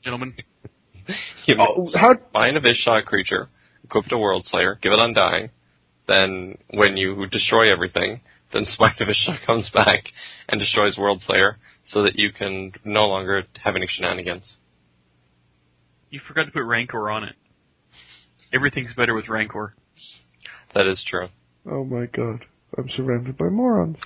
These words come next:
Speaker 2: Oh, it's returned to the, its owner's hand? Yeah.
Speaker 3: Yes. Anyway.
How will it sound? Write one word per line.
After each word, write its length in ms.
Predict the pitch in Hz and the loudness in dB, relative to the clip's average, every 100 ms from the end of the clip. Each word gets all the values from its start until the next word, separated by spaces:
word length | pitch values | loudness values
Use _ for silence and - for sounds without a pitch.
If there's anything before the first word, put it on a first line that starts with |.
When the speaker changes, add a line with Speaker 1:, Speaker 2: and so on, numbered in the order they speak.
| - | -10
Speaker 2:
Oh, 120 | 131 | -6
it's 160 | 127 - | -4 0
returned 420 | 113 - 135 139 | -2 0 -2 -2
to 120 | - 110 | -8 -6
the, 260 | 101 95 87 | -4 -4 -6
its 100 | - - | -10 -8
owner's 320 | 110 107 95 - | -6 -6 -10 -8
hand? 340 | 87 107 165 - _ _ _ _ _ _ - | -8 -8 -12 -20 _ _ _ _ _ _ -14
Yeah. 440 | - 107 107 107 113 120 - 110 120 _ - - | -10 -8 -8 -10 -14 -8 -8 -8 -14 _ -20 2
Speaker 3:
Yes. 320 | 156 127 92 - - - - - - - | 8 8 6 -4 -12 -14 -16 -18 0 8
Anyway. 560 | 190 196 139 117 - | 10 10 8 6 0